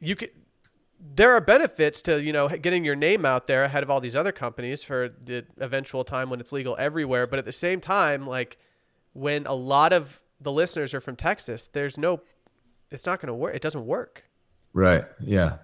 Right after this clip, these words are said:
Speaker 2: That,
Speaker 1: Yeah.
Speaker 2: that's why I'm kinda curious about this. I don't see how, logistically, how it makes sense for him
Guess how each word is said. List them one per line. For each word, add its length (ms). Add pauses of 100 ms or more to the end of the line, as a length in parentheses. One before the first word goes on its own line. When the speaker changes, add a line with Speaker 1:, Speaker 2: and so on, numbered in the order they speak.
(160)
Speaker 2:
That, 100
Speaker 1:
Yeah. 120
Speaker 2:
that's 220
why 120
I'm 80
kinda 240
curious 340
about 180
this. 200
I 40
don't 160
see 240
how, 200
logistically, 640
how 120
it 60
makes 200
sense 240
for 160
him 100